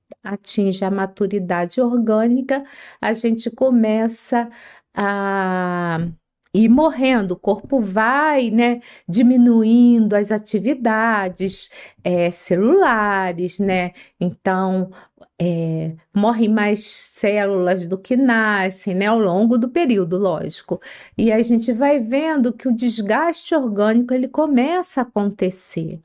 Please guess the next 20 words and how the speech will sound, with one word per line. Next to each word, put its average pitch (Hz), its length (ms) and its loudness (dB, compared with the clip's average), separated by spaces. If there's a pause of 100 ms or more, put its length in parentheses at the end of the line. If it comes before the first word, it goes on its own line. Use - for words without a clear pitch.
(380)
tá? 185 340 -4 (1000)
Mas 349 240 2
ele 392 180 6
também 294 540 2
fala 254 720 -2
que 240 160 -4
quando 381 300 0
a - 80 2
gente 247 360 0
mergulha 226 680 2
na 202 220 -2
carne, 254 560 -2
a 269 40 0
gente 277 300 -4
acaba 302 500 -2 (320)
esquecendo 330 1600 0 (260)
a 302 160 -2
nossa 339 760 0
procedência, 175 1400 -2 (1400)
né? 214 200 0